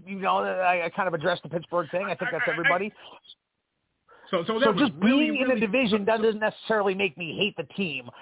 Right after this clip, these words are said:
Speaker 1: I think, you know,
Speaker 2: Right,
Speaker 1: with the
Speaker 2: right.
Speaker 1: Rangers,
Speaker 2: So,
Speaker 1: Devils,
Speaker 2: so
Speaker 1: with,
Speaker 2: what
Speaker 1: with the Devils, Islanders, and Flyers, it's just, you know, rival and, and, and, and like you said, logistics is definitely part of it for all three of those teams.
Speaker 2: I would like to say what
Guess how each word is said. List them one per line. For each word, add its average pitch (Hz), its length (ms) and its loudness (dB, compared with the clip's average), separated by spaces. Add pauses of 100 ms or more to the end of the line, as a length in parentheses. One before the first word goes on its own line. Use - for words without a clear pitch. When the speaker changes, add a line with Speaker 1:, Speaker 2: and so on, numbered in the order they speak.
(200)
Speaker 1:
I 160 200 2
think, 185 220 0
you 190 80 4
know, 180 40 8
Speaker 2:
Right, 175 80 4
Speaker 1:
with 160 80 0
the - 40 0
Speaker 2:
right. 160 60 -4
Speaker 1:
Rangers, 196 320 2
Speaker 2:
So, 147 40 -2
Speaker 1:
Devils, 196 200 4
Speaker 2:
so 202 80 2
Speaker 1:
with, 196 160 2
Speaker 2:
what 180 80 -6
Speaker 1:
with 185 100 0
the 165 60 -6
Devils, 220 320 2
Islanders, 208 380 0
and 143 120 -14
Flyers, 190 540 2
it's 165 140 -4 (120)
just, 180 260 -2
you - 140 -6
know, 156 160 4
rival 175 800 4
and, 160 400 0
and, 151 420 -2
and, 156 300 0
and 165 100 0
like 165 220 2
you 180 160 -2
said, 160 140 0
logistics 143 580 -4
is 135 140 -12
definitely 139 320 -4
part 147 240 2
of 131 80 -8
it 139 100 -8 (220)
for 156 100 0
all 151 240 2
three 139 160 -4
of 127 60 -10
those 120 200 -8
teams. 127 260 -12 (1800)
Speaker 2:
I 208 180 2
would 254 220 2
like 165 260 -4
to 151 140 -2 (160)
say 123 440 -2 (460)
what 208 220 2